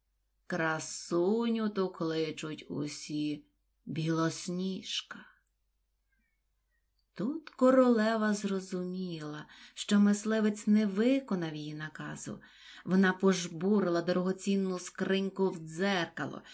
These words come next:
розтрощила чарівне скло на тисячу шматочків. Королева, наче в пропасниці, трусилася з люті.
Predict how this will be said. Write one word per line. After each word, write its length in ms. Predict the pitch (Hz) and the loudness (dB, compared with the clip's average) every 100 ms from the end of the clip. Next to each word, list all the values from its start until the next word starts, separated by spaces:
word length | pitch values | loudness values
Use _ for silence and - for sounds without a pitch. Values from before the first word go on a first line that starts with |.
| - - | -12 0
розтрощила 960 | 180 180 - 202 208 - - 247 208 | 2 2 2 2 2 0 2 4 4
чарівне 540 | 190 208 208 202 196 190 | 2 2 4 4 4 2
скло 460 | - - 208 208 | -4 -2 2 4
на 180 | 208 202 | 4 4
тисячу 680 | 202 - 220 214 220 220 214 | 0 0 0 0 -2 -2 -4
шматочків. 1000 | - 214 208 - 190 165 160 - - - _ _ _ _ _ _ _ _ _ _ | 0 0 0 -2 -4 -4 -6 -8 -10 -18 _ _ _ _ _ _ _ _ _ _
Королева, 540 | 165 165 156 165 160 | -4 -2 0 0 0
наче 320 | 170 170 180 | 0 0 -2
в 80 | 165 | -4
пропасниці, 840 | - 185 - 196 185 165 175 165 175 | -2 -2 0 0 2 -2 -4 -4 -4
трусилася 720 | 196 190 - 180 170 165 175 | -2 -2 0 -2 -2 -2 -2
з 160 | 175 180 | -2 -2
люті. 500 | 165 147 - - | -4 -8 -12 -14